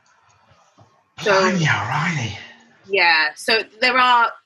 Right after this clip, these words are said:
Speaker 1: quite, so that's for about a month. So probably about, yeah, maybe that might be an exaggeration, but it, it's, it's a lot. You're getting scripts all the time. So rather than being in the room and going to all these auditions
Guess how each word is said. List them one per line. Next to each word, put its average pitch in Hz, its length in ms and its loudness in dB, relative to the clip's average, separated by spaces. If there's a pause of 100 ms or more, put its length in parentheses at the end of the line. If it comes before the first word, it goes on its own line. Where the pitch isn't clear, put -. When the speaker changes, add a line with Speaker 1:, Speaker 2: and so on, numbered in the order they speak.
Speaker 1:
quite, 202 480 2 (180)
so 220 200 -6
that's 220 240 0
for 240 220 -6
about 185 300 0
a - 20 -12
month. 226 360 -4 (680)
So 277 60 -12
probably 320 260 -6
about, 262 300 0
yeah, 190 280 0 (360)
maybe 359 240 -6
that 339 140 -2
might 262 180 0
be 208 80 -6
an 190 80 -4
exaggeration, 180 600 -4
but 196 160 0
it, 208 100 -4 (160)
it's, - 400 -2
it's 226 180 -6
a 233 60 2
lot. 175 180 0
You're 175 100 -2
getting 180 200 0
scripts 180 320 -6
all 175 120 -4
the 165 140 -16
time. 170 240 0
So 170 320 -2 (120)
rather 208 360 2
than 202 320 0
being 202 260 0
in 180 80 -2
the 180 100 -2
room 180 280 2
and 170 140 -8
going 180 300 0 (100)
to 165 180 -12
all 175 140 -6
these 165 420 -10
auditions 156 680 -8